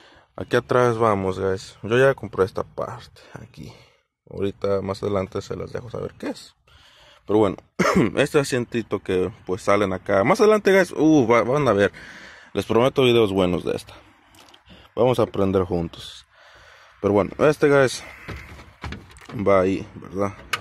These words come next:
Nomás que no tiene los, ah, se puede decir los clips que se atoran aquí en estos hoyos. Pero bueno,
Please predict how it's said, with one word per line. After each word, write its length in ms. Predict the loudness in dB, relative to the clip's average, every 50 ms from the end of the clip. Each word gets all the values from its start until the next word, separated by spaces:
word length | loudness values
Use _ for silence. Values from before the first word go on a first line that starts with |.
| -4 -4 -6 -6
Nomás 340 | -6 -4 -2 -2 -2 -2 0
que 100 | 0 0
no 140 | 0 0 -2
tiene 380 | -2 -2 0 0 0 0 0
los, 640 | 2 2 2 2 2 0 -2 -8 -14 -18 -20 -20 -20 _ _ _ _ -20 -20 -20 -20 _ _ _ _ _ -20 -20 -18 -14 -6
ah, 280 | -2 0 2 2 0 0
se 80 | -4 -4
puede 160 | -6 -4 -2
decir 140 | -2 -2 -2
los 160 | -4 -4 -8
clips 500 | -8 -6 -4 -4 -6 -6 -10 -20 -20 -20 _ _ _ _ -16 -10
que 320 | -6 -4 -4 -4 -6 -8 -12 -14 _ _ -20 _ _
se 140 | _ -16 -14
atoran 420 | -14 -10 -8 -6 -6 -6 -6 -8 -12 -14
aquí 320 | -16 -16 -14 -12 -10 -10
en 100 | -10 -10 -10 -12
estos 320 | -12 -12 -14 -12 -8 -6
hoyos. 500 | -4 -2 -2 -2 -4 -6 -10 -14 -20 -20 _ _ _ _ _ _ _ -20 -20 -20 -20 -20 -20 -20 -20 -20 _ -20 -20 -20 _ _ _ _ _ _ _ -8
Pero 80 | -8
bueno, 180 | -6 -6 -8